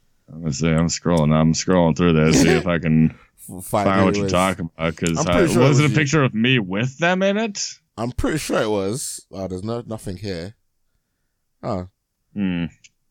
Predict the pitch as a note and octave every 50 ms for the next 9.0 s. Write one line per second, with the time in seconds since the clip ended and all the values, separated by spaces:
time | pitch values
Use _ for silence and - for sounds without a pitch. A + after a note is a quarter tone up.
0 | _ _ - - C3 D#3 F3 F3+ F3 E3+ D#3+ - D#3 D3+ D3 C#3+ C3+ B2 B2+ C3+
1 | D3+ C3+ A2 B2 B2 A#2+ A2 A2 A#2+ A#2 A2+ B2 A2+ A2 G#2 G2+ - A2 A#2+ B2
2 | A#2 A2+ A2 G2+ A#2+ A2+ G2 F2+ A2+ A#2 A2 G#2 G2+ G2 - G2+ G2 F#2 - G#2+
3 | G2 F#2+ E2+ - - F2+ G2 F#2 F#2 F#2 F#2 F2+ D#2+ - - - A#3 C4 A3+ F#3+
4 | D#3+ D#3 F#3 G3 E3+ G#3 G#3 G3+ F3+ D3+ C#3 D#3 G3+ A#3+ G3 D#3+ D3 D3 C#3+ C3+
5 | B2+ C3 D3+ D#3 B2+ G2+ G2 F#2+ F#2 A2+ A#2+ A#2 A2+ B2+ C3 C#3+ C#3+ C#3+ C#3 C3
6 | C3+ C#3+ C#3 B2 G2+ A2+ A#2+ B2+ A#2+ - A#2+ G#2+ G#2 G#2 G2 G#2 A2+ G#2+ G#2 G2+
7 | G2 F#2+ G#2+ A2 G#2+ - G#2+ G2+ F2+ G#2 F#2+ F2+ F#2 F2+ F#2 G2 G2 F#2+ F#2 -
8 | - F#2 F2+ E2 D#2 - F#2 F#2 G2 F#2+ - - D#2+ D#2 D2+ D2+ - - - B2